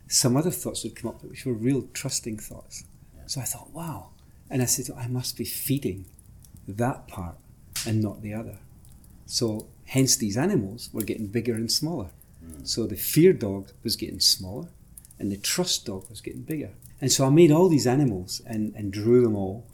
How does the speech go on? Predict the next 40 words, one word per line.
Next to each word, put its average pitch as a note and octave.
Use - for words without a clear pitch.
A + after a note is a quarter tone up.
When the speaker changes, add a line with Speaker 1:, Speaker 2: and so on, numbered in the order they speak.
Speaker 2:
Mm. G2
Speaker 1:
wrote B2
all B2+
my G#2
notes. G#2+
I A2
remember G#2+
at G2
one A2+
stage G2+
the, G2
the A2
abbot B2
came G2+
down G2
to G2
see G2+
me F#2
and A#2
he G#2
said, G#2+
"I G#2+
want A2+
to G2+
hear G#2+
about G2+
your, F#2+
your G2
dogs G#2+
that -
live G2
in G2
your F#2
head." G2
And G#2
I G2+
showed B2+
him G#2
these F2+
books. -